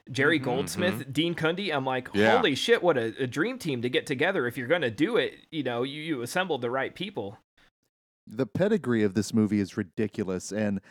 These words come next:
Speaker 3: Tad, y-, also like you, I went in blind. So when you read that lineup of everyone involved, it's, I had multiple moments of going, of just my smile getting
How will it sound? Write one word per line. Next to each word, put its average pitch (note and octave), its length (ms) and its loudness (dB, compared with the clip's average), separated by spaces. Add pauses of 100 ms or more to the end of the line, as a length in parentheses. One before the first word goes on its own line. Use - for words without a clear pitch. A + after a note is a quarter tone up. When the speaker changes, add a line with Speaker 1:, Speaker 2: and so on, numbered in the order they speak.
(200)
Speaker 3:
Tad, C3+ 460 0
y-, B2+ 120 -12 (160)
also D3 340 2
like B2 260 0
you, B2 340 2
I B2 160 0
went B2+ 220 2
in A2+ 140 0
blind. G#2+ 580 -2 (340)
So - 240 2
when B2+ 460 2
you A#2+ 220 0
read B2 360 -2
that B2 200 -2
lineup A2 500 -2
of G#2 160 -10 (160)
everyone D3 560 2
involved, A2 760 -2 (480)
it's, C#3 320 2
I C#3 120 -2
had C3+ 300 0
multiple C3+ 360 2
moments C#3 400 2
of A#2+ 100 -2
going, A#2+ 280 2
of A#2+ 120 -2
just B2+ 220 -6
my A#2+ 120 2
smile B2+ 600 2 (380)
getting B2 380 2